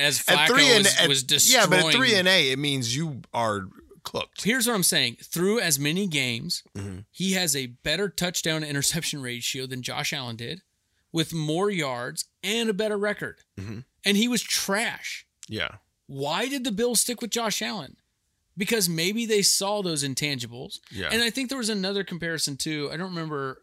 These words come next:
Speaker 1: who they were talking about. They're like, But there's reason to believe when you don't have a vet teaching somebody like Aaron Rodgers had Brett Favre or Pat Mahomes had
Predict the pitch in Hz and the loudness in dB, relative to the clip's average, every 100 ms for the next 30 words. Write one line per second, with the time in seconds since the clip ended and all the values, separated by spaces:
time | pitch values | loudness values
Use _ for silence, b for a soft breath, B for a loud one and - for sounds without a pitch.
0 | - - 147 151 135 131 139 151 131 127 | -20 -16 -12 -6 -6 -6 -8 -8 -10 -10
1 | 131 139 131 - b b 175 196 175 151 | -10 -6 -8 -8 b b -4 -4 -2 -2
2 | 214 214 220 156 156 151 135 123 - _ | 0 0 -2 -4 -6 -6 -6 -6 -10 _
3 | _ _ _ - 170 170 131 147 160 147 | _ _ _ -2 0 0 -2 -4 -4 -4
4 | 151 135 117 123 131 131 - - - _ | -6 -4 -10 -6 -4 -4 -4 -14 -14 _
5 | _ _ _ _ - 180 - 151 - 135 | _ _ _ _ -2 0 0 0 0 -2
6 | 123 120 135 135 151 143 131 127 120 123 | -6 -4 -2 -2 -2 -4 -4 -6 -6 -6
7 | - 120 117 _ _ 160 131 - 127 120 | -2 -2 -4 _ _ -10 -8 -6 -6 -6
8 | 117 - _ _ _ _ 180 185 175 156 | -14 -20 _ _ _ _ 0 0 2 0
9 | 143 135 135 127 123 - 123 120 117 | 0 -4 -4 -2 -2 -2 -2 -2 -4